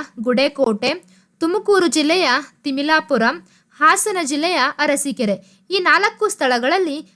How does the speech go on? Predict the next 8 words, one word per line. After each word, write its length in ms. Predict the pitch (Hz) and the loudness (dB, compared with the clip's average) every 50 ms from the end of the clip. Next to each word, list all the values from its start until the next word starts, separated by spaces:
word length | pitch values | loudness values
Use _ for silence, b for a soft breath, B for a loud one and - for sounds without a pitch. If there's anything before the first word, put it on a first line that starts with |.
| b _ _ | b _ _
ಕರಡಿಗಳನ್ನ 640 | - 320 370 427 427 440 320 302 302 339 370 359 302 240 302 | -2 0 0 2 2 2 2 2 0 0 0 0 0 0 0
ಸಂರಕ್ಷಣೆ 560 | 302 - 349 339 330 330 - - 302 262 285 | 0 0 2 2 2 0 -2 -4 -4 -4 -2
ಮಾಡಲಾಗುತ್ತದೆ. 680 | 339 330 302 262 247 233 208 190 202 190 196 202 185 190 196 185 b b b b b _ 392 | 0 0 0 0 0 0 -2 -2 -4 -4 -4 -4 -4 -4 -4 -6 b b b b b _ -2
ಇನ್ನು 140 | 403 466 | -2 0
ನವಿಲುಗಳನ್ನ 720 | 415 359 320 311 370 403 392 381 262 277 285 277 330 359 330 269 233 262 311 294 _ _ _ _ _ - | 2 2 2 2 4 2 2 2 2 2 2 0 0 0 0 0 0 -2 -4 -8 _ _ _ _ _ 0
ಹಾವೇರಿ 480 | 254 254 277 285 370 403 415 403 392 302 | 2 2 2 2 2 0 2 2 0 0
ಜಿಲ್ಲೆಯ 340 | 320 302 285 294 302 294 | 0 0 0 2 2 2
ಬಂಕಾಪುರ 600 | 285 226 247 220 226 233 320 330 330 330 311 285 | 0 0 0 0 0 0 0 0 0 0 0 0